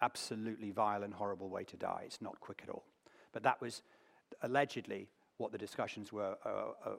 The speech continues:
with Hitler about methods of killing. So what happened here at Brandenburg in January nineteen forty is they, they have an experiment. They bring in a number of people from an insane asylum, mental asylum,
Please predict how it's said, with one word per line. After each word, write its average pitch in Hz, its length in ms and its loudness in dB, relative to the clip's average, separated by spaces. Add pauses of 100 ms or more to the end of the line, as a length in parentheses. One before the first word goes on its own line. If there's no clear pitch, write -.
with 104 140 -8
Hitler 104 320 -2
about 98 220 -2
methods - 320 -6
of - 100 -20
killing. - 260 -14 (1900)
So 170 180 10
what 202 140 10
happened 175 340 6
here 151 160 6
at 123 80 -4
Brandenburg 170 520 6
in 139 80 4
January 143 320 6
nineteen 135 280 2
forty 160 400 4
is 143 200 2
they, 131 200 4 (180)
they 123 260 4 (260)
have 127 140 4
an 123 80 2
experiment. 170 560 8
They 117 100 2
bring 131 240 4
in 113 240 2 (160)
a 120 40 -8
number 120 280 0
of 113 80 -4
people 117 280 -2
from 107 140 -4
an 98 60 -4
insane 160 300 4
asylum, 147 480 4 (360)
mental 123 240 -2
asylum, 123 440 0